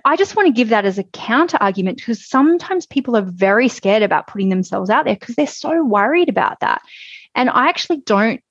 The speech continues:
really get it a lot. And there's been parts, s-,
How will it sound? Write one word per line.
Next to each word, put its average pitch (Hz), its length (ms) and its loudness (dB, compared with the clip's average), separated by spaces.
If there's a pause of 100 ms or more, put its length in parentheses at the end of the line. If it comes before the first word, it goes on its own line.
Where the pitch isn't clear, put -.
(160)
really 202 360 0
get 185 220 0
it 202 180 2
a - 100 -2
lot. 196 520 0 (240)
And 208 280 2
there's 226 160 2
been 254 240 4
parts, - 540 -2
s-, - 140 -20